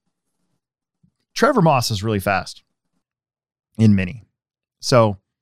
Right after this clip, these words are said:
basically, when Emerson's not there, I think Trevor's probably the greatest competitor in Mini, right? Emerson couldn't qualify 'cause he was working all day. He's off at four, so he finally got to come down and run the main.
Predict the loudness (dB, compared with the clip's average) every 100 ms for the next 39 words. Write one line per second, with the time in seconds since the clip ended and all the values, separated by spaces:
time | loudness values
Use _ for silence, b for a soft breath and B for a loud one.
0 | _ _ _ _ -2 -2 0 0 0 -2
1 | -2 -2 -2 -2 -4 -4 -2 -2 -4 -4
2 | -2 -2 -2 -4 -4 -2 -2 -4 -4 -4
3 | -4 -4 -4 -6 -8 -8 -8 -12 -18 _
4 | _ _ _ -2 -2 -2 _ _ _ _
5 | _ _ _ _ _ _ _ _ -2 2
6 | 2 2 -2 -2 -4 -4 -2 -2 -2 -6
7 | -2 -2 -2 -4 -4 -6 -8 -16 _ _
8 | _ _ _ _ _ -2 0 0 -2 -4
9 | -2 0 0 -2 -2 -2 -4 -2 -4 -4
10 | -2 0 0 -4 -8 -8 -6 -4 -4 -6
11 | -10 -14